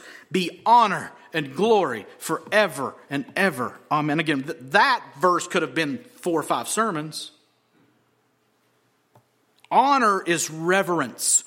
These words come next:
recognizing the elevated status of a person, or a being in this case. To God be honor, reverence, recognizing his elevated status.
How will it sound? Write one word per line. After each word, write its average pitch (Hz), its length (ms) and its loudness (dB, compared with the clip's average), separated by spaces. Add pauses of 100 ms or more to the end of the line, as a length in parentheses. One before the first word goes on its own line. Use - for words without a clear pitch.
(120)
recognizing 196 880 2
the 156 220 -2
elevated 185 600 0
status 170 680 0
of 143 100 -4
a 135 80 -6
person, 120 520 -4
or 143 160 -2
a 131 60 -2
being 131 440 -2
in 107 80 -8
this 104 160 -8
case. - 600 -10 (1400)
To 160 120 -4
God 190 400 2
be 156 200 -2
honor, 147 440 0 (440)
reverence, - 680 -6 (340)
recognizing 120 600 -6
his 98 120 -12
elevated 104 460 -10
status. - 640 -12